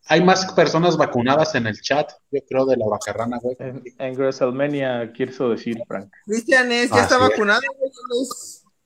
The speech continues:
Speaker 3: el doctor, enfermero,
Speaker 1: Ah,
Speaker 3: algo
Speaker 1: sí.
Speaker 3: así, de la primera línea de covid.
Speaker 1: No, güey, recuerda que en México vacunan primero a los que otorguen votos y esos van a ser los maestros. Ya después irán las personas que se estén rifando.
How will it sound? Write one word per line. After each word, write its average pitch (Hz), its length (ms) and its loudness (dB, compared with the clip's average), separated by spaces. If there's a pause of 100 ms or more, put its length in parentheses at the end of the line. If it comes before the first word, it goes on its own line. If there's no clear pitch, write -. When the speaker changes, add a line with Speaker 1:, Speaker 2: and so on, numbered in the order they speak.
(180)
Speaker 3:
el 175 120 -8
doctor, 175 440 0
enfermero, 202 500 0
Speaker 1:
Ah, 214 60 2
Speaker 3:
algo 214 160 -2
Speaker 1:
sí. 214 180 -6
Speaker 3:
así, 202 80 -16
de 214 100 -14
la - 180 -20
primera 190 300 -8
línea 208 200 0
de 202 80 -2
covid. 190 320 -8 (1400)
Speaker 1:
No, 113 200 4
güey, 120 180 8
recuerda 131 460 4
que - 100 0
en 113 80 0
México 139 360 2
vacunan 120 500 0
primero 131 380 0
a 151 60 4
los 123 200 0
que 110 160 -4
otorguen 135 500 2
votos 165 400 0
y 151 40 -8
esos 139 200 -10
van 143 160 -8
a 139 40 -12
ser 147 180 -8
los 143 160 -8
maestros. 135 460 -4 (440)
Ya 170 120 8
después 170 340 4
irán 143 220 4
las 143 160 4
personas 120 560 0 (200)
que 107 120 -4
se - 160 -14
estén 113 280 2
rifando. 104 480 0